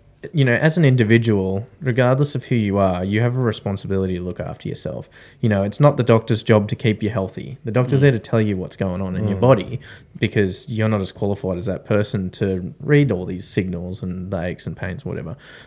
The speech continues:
Speaker 1: But if you're not doing your absolute best to take care of yourself,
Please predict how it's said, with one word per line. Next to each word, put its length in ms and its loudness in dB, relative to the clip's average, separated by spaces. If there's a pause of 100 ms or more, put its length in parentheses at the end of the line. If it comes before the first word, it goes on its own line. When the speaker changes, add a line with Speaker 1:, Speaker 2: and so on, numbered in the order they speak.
Speaker 1:
But 360 2 (140)
if 180 -2
you're 140 10
not 240 6
doing 340 4
your 140 6
absolute 400 -2
best 240 2
to 80 -2
take 240 -2
care 200 4
of 80 4
yourself, 520 -4